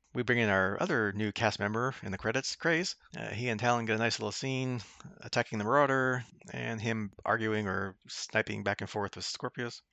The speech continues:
And everybody thinks that, hey, Scorpius is dead, which lasts about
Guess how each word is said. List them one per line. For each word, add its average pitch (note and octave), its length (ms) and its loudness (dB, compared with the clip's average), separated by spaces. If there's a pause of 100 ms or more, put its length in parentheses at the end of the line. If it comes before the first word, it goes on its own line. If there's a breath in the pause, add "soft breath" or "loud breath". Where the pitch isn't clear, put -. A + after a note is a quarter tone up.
(400 soft breath)
And D#3+ 180 -6
everybody B2+ 260 0
thinks A2+ 300 -2
that, G#2+ 100 0
hey, C#3+ 220 0
Scorpius C3+ 280 -2
is A2 80 -6
dead, C3+ 360 0 (360)
which A2+ 240 -8
lasts G2 240 -2
about F#2+ 280 -2